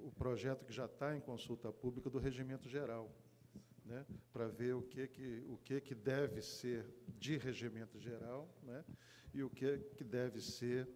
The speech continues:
de uma orientação específica, né? De uma comissão ou de outra, né? E o que que deve ser, eh, do regimento geral, geral, né? Que é, é, é,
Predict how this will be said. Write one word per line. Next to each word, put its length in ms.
de 220
uma 320
orientação 640
específica, 840
né? 120
De 140
uma 160
comissão 640
ou 120
de 140
outra, 380
né? 180
E 80
o 40
que 180
que 100
deve 260
ser, 260
eh, 840
do 140
regimento 500
geral, 420
geral, 720
né? 260
Que 240
é, 40
é, 580
é, 160